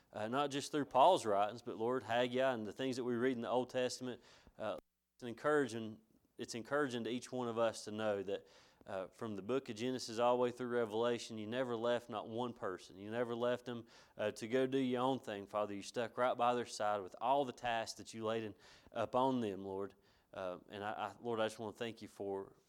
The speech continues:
what you do and how you do it, Lord, and how you use us to, to accomplish, uh, your will here on earth. And I pray, Lord, that you do that here, uh, today as we study your book, as we continue to look at the book of Haggai.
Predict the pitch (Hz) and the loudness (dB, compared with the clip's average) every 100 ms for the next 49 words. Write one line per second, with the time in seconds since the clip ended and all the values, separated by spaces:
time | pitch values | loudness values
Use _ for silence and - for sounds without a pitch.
0 | _ _ _ - 135 131 - 113 104 107 | _ _ _ -4 0 0 -2 -6 -2 -2
1 | 104 95 110 120 107 104 101 98 95 - | -2 -4 -2 -2 -2 -6 -4 -4 -4 -6
2 | 107 107 113 123 110 113 123 104 117 - | -8 -4 -2 -2 -2 0 0 0 -2 -2
3 | - 101 - - - _ 117 107 127 127 | -4 -4 -4 -12 -20 _ -4 -2 2 2
4 | 120 104 - - 101 98 - 120 120 117 | 0 -4 -6 -8 -4 -4 -2 -2 0 0
5 | 110 90 110 104 101 87 87 107 110 - | 0 -2 -6 -6 -6 -6 -8 -8 -8 -2
6 | 120 113 110 98 - - _ _ - 101 | -2 -2 -4 -6 -10 -20 _ _ -12 -8
7 | 113 107 - - - - 117 - 117 107 | -6 -8 -10 -20 -16 -6 -6 0 2 4
8 | 98 95 110 - 120 120 107 107 117 127 | 2 -2 -6 -2 0 0 0 -2 0 0
9 | 127 98 101 - 104 127 120 107 113 113 | -2 -8 -8 -10 -8 -6 -6 -2 -4 -4
10 | - 104 107 - 98 123 120 123 | -10 -8 -6 -6 0 0 2 2